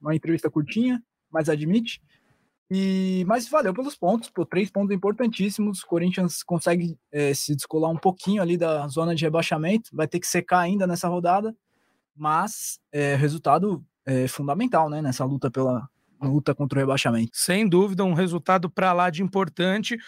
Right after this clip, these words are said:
Speaker 2: um desempenho ainda mediano ali, um pouco abaixo do que, claro,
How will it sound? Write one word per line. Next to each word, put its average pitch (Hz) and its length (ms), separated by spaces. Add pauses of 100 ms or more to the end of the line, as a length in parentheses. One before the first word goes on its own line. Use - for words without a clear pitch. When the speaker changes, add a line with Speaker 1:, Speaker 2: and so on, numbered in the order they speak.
(140)
Speaker 2:
um 226 160
desempenho 180 1040 (380)
ainda 233 720 (160)
mediano 233 840
ali, 190 280
um 202 80
pouco 208 400
abaixo 180 560
do 170 160
que, 165 300 (240)
claro, 175 360